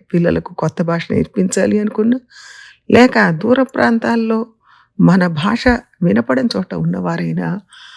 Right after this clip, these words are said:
మన మాతృభాష పిల్లలకు నేర్పించాలి అనుకుంటే అక్షరాలు నేర్పించడంతో మొదలుపెట్టే పద్ధతి సరి అయినది కాదు. ముందు బాగా వాళ్ళు వినేట్టుగా మాట్లాడండి. మా-,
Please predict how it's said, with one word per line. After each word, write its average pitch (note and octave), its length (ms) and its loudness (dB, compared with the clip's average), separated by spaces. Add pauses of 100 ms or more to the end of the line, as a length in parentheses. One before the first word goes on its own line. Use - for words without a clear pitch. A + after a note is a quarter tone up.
(280)
మన E3+ 160 4
మాతృభాష G#3 680 -2
పిల్లలకు F3+ 440 -4
నేర్పించాలి F3 720 -4
అనుకుంటే D#3 460 -6 (920)
అక్షరాలు G3+ 520 2
నేర్పించడంతో G3+ 800 -2 (300)
మొదలుపెట్టే E3 560 -2
పద్ధతి D#3 520 -6 (140)
సరి - 380 -4
అయినది C#2+ 300 -6 (100)
కాదు. - 260 -4 (720)
ముందు D#3 200 2
బాగా C#3 320 -2 (500)
వాళ్ళు D3 240 0
వినేట్టుగా G3 520 -2 (120)
మాట్లాడండి. - 600 -6 (2000)
మా-, G#3 260 4